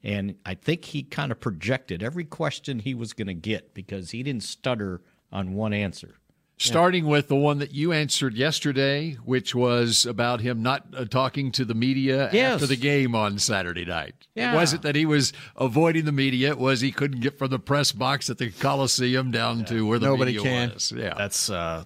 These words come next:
Speaker 4: that's
Speaker 2: Which we
Speaker 4: accurate.
Speaker 2: talked about yesterday.
Speaker 3: What was your biggest takeaway from that, though, of all the gold he had? Give me the top three gold moments.
Speaker 1: Uh,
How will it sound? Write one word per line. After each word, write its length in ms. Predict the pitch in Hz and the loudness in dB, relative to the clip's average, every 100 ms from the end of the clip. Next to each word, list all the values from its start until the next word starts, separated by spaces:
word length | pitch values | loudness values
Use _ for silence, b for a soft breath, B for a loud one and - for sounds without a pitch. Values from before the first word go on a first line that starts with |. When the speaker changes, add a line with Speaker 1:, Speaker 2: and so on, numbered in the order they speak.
| - | -4
Speaker 4:
that's 120 | 107 | -4
Speaker 2:
Which 60 | 101 | -2
we 40 | |
Speaker 4:
accurate. 160 | 95 87 | -2 0
Speaker 2:
talked 260 | 120 113 | 0 0
about 300 | 110 107 104 | -2 0 0
yesterday. 540 | 110 104 - 78 73 - - | -2 -4 -4 -8 -8 -12 -2
Speaker 3:
What 140 | 151 | 2
was 120 | 180 | 4
your 100 | 180 | 4
biggest 340 | 143 156 135 - | 2 2 0 0
takeaway 440 | 143 139 113 110 | 0 0 -2 -2
from 200 | - 113 | 0 0
that, 180 | 110 107 | 0 0
though, 140 | 113 | 0
of 80 | 113 | 2
all 180 | 127 135 | 2 2
the 80 | 117 | 0
gold 380 | 104 120 123 | 2 2 2
he 140 | 120 120 | 0 0
had? 280 | 123 120 113 | 0 -2 0
Give 140 | 135 | 0
me 80 | 139 | 2
the 100 | 117 | -2
top 380 | - 135 117 - | -2 -2 -2 -6
three 200 | 123 113 | -6 -4
gold 360 | 117 117 107 | -2 -4 -2
moments. 440 | 110 104 98 - - _ _ _ _ _ _ _ _ _ | -4 -4 -8 -10 -12 _ _ _ _ _ _ _ _ _
Speaker 1:
Uh, 500 | 143 143 139 131 | -2 0 2 2